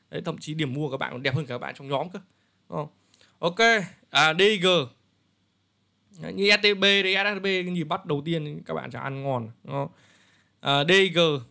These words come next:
D G thì tôi nghĩ là cái kịch bản này ấy, nếu mà thị trường chung và thị trường thế giới đang diễn biến nó ổn ổn như này ấy, thì có thể là ngày mai nó sẽ là tạo đáy một đấy, đúng không? Tạo đáy một thì test được đáy trung hạn của V N X. Thì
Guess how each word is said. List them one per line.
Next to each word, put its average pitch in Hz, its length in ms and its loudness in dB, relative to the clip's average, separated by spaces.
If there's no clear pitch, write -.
D 151 60 -4
G 165 60 2
thì 143 260 -2
tôi 160 120 -2
nghĩ 170 180 0
là 180 80 -2
cái 151 200 -4
kịch 156 200 -8
bản 120 260 0
này 123 240 -2
ấy, 151 100 -8
nếu 143 120 -4
mà 160 100 -2
thị - 140 -12
trường 139 200 -4
chung 196 300 2
và 135 120 -2
thị 151 200 -10
trường 135 160 -8
thế 135 100 -6
giới 139 220 -6
đang 165 200 -6
diễn 180 160 -8
biến 151 180 -4
nó 160 100 -8
ổn 156 140 -10
ổn 143 200 2
như 156 120 -6
này 135 180 0
ấy, - 100 -10
thì 139 60 -12
có 156 140 2
thể 196 140 4
là 139 60 2
ngày 139 140 0
mai 170 220 4
nó 147 60 -2
sẽ 165 160 -4
là 139 80 -4
tạo 147 160 -4
đáy 143 120 0
một 185 160 2
đấy, 175 140 0
đúng 170 120 2
không? 165 100 -6
Tạo 151 140 0
đáy 147 80 0
một 170 200 0
thì 147 160 -6
test 202 160 -4
được - 140 -6
đáy 170 120 -4
trung 175 180 -6
hạn 180 200 -4
của 127 100 -14
V 127 80 -10
N 170 180 -2
X. 208 200 -8
Thì 151 340 2